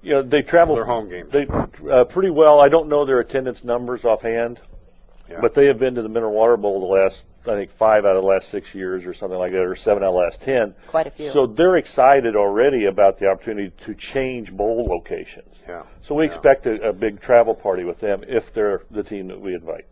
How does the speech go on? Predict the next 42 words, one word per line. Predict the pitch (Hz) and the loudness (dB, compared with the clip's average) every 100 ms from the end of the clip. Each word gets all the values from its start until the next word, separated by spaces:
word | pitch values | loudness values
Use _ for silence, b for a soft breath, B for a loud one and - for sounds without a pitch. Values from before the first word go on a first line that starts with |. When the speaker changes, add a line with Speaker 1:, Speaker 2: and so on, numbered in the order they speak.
| - | -20
Speaker 2:
Well, | 78 | -10
I'm | 104 104 | -10 -8
a, | 92 85 - - - - - - | -10 -14 -20 -20 -20 -20 -20 -16
an | 113 | -10
alum | 107 113 113 110 | -4 0 0 -2
of | 110 107 | -4 -4
Northwest | 110 113 - 113 101 - | -6 -8 -6 -6 -6 -10
Missouri. | 85 135 104 78 | -8 -6 -6 -8
Speaker 1:
Mm-hmm. | 76 - 127 170 _ _ _ _ _ - - 104 | -14 -16 -18 -20 _ _ _ _ _ -20 -16 -14
Speaker 2:
And, | 101 98 95 | -12 -12 -12
uh, | 92 90 85 | -10 -12 -10
that | 101 | -10
has | 92 90 | -10 -14
been | 90 98 | -16 -16
the | 95 92 | -16 -16
premier | - 104 92 87 | -14 -14 -14 -18
team, | 82 98 90 | -18 -18 -18
of | 90 | -18
course, | - 90 90 - | -16 -16 -16 -18
and | 82 | -18
they're | 87 | -10
probably, | 98 98 | -4 -4
Speaker 1:
Absolutely. | 87 90 87 87 - 82 | -4 -8 -10 -16 -20 -18
Speaker 2:
yeah, | 85 78 | -18 -16
headed | 92 90 85 | -16 -18 -18
to | |
the | 87 | -20
Nationals | 87 101 - 82 85 95 | -16 -14 -16 -18 -20 -18
again. | 92 82 73 b b b b b b | -18 -20 -20 b b b b b b
The | - | -18
national | 98 95 - 92 | -12 -10 -12 -12
championship, | 113 107 87 80 - 82 | -12 -12 -16 -18 -16 -14
hopefully. | - 104 - - - _ | -14 -16 -18 -20 -20 _
But | 87 - | -18 -14
Missouri | - 180 104 | -8 -6 -4
Western, | 123 - - - - | -6 -8 -14 -20 -16
this | 127 - | -14 -14
is | 95 | -14
gonna | 110 98 | -14 -14
be | - 104 98 | -14 -16 -14
the | 82 123 | -14 -14
powerhouse | 101 107 113 87 80 76 71 - | -10 -8 -6 -8 -12 -16 -18 -20